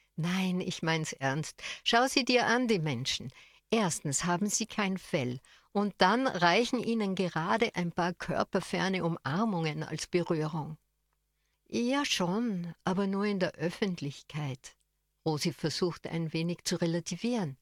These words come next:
„Zu Hause und privat machen sie schon so etwas wie Fellpflege. Das schaut halt bei denen anders aus, als es bei uns Hunden.“ „Richtig“, sagt Mimo. Und sie küssen sich. Aber wenn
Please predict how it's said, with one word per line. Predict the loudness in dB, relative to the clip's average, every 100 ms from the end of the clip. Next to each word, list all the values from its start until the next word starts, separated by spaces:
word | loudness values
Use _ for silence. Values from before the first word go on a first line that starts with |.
| _ _ _ _ _ _ _
„Zu | -8 -4
Hause | -2 2 2 2 2 0 -2
und | -2 -2 2
privat | 2 6 4 4
machen | 0 -2 -2
sie | -4 -4
schon | -2 0 0
so | 2 2
etwas | 0 -4 -8 -4
wie | -4
Fellpflege. | -2 0 0 -2 -4 -2 -2 -4 -8 -16 -20 -20 _ -4
Das | 0 2
schaut | 2 0 0
halt | -2 -2
bei | -2
denen | 0 0 0 -2
anders | -4 -4 -2 -4 -4
aus, | 0 2 2
als | -2 -4
es | -8 -8
bei | -4 -2
uns | -2 -2 -4 -4 -2
Hunden.“ | -2 -2 -4 -4 -4 _ _ _ _ _ _ _ _ _ _
„Richtig“, | 0 2 0 -2
sagt | -4 -8 -10 -6
Mimo. | -4 -4 -6 -12 _ _ -20 -20 -2 0
Und | 2
sie | 2 2
küssen | 4 4 2 -2
sich. | 0 -2 -2 -16 -2 4
Aber | 4 4 2 2
wenn | 2 0